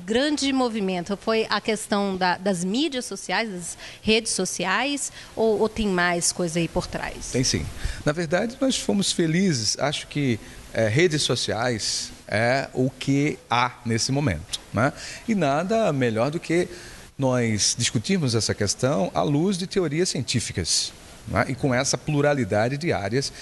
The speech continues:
Speaker 2: e de domínios de conhecimento que eu, que falei. Eh, mas também, por outro lado, nós temos um, um, um conferencista que certamente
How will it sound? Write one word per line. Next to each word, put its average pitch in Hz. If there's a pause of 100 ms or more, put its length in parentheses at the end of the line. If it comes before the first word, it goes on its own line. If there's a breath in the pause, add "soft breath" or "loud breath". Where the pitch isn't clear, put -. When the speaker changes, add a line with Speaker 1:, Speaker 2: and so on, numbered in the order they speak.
(100)
Speaker 2:
e -
de 113
domínios 123
de 131
conhecimento 98
que -
eu, 127 (240 loud breath)
que -
falei. 80 (440 loud breath)
Eh, 127
mas 202 (180)
também, 180 (280)
por 117
outro 110
lado, 123
nós 170
temos 151
um, 131
um, 110
um 117
conferencista 107
que 262
certamente 151